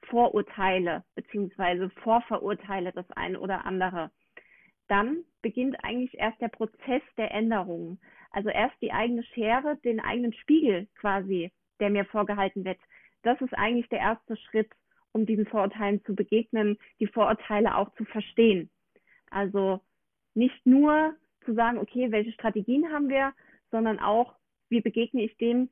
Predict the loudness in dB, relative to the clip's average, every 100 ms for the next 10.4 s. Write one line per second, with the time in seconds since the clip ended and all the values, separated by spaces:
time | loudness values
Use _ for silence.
0 | _ -4 2 2 2 -6 -2 -4 0 0
1 | 0 -2 _ _ -4 0 0 -2 -2 -2
2 | -2 -4 -4 -4 -4 -2 0 0 -4 -8
3 | -6 -6 _ _ _ -6 -6 -6 _ _
4 | _ _ _ _ _ _ _ -2 0 2
5 | 0 2 2 2 -2 -2 -2 -4 -8 -14
6 | -20 _ _ _ -8 -6 -6 -6 -6 -4
7 | -2 -2 -4 -10 -10 -4 -4 -4 -8 _
8 | -2 -2 -2 -12 _ -20 _ _ _ -6
9 | -4 -2 -4 -2 0 0 0 -2 -2 -4
10 | -8 -12 -12 -14